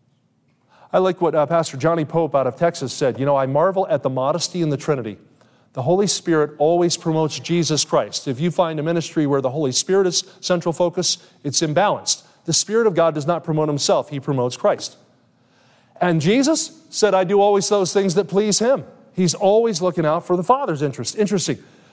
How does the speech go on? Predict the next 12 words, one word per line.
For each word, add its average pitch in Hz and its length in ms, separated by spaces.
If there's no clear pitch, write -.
Was 170 320
Jesus 220 500
Christ 165 480
in 160 140
any 214 280
way 170 300
inferior 170 460
to 143 80
God 139 240
the 117 60
Father? 95 340
No. 180 360